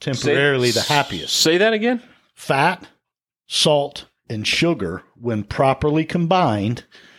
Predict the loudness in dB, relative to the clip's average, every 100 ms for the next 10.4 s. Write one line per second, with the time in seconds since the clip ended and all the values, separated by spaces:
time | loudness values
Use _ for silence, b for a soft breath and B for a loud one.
0 | B B B _ -2 2 2 0 0 0
1 | 2 2 2 0 0 0 0 0 0 0
2 | 0 0 -2 -4 -6 -4 -4 -6 -8 -6
3 | -2 -2 -2 -6 -14 _ b b b b
4 | b b -4 0 0 0 -2 0 0 2
5 | 0 0 2 2 2 2 2 2 0 2
6 | 2 2 2 2 4 4 4 2 0 -2
7 | 0 2 0 -2 -4 -6 B B B B
8 | B B -6 -2 0 2 2 2 2 -2
9 | -8 _ _ b b b b -4 0 2
10 | 2 0 -2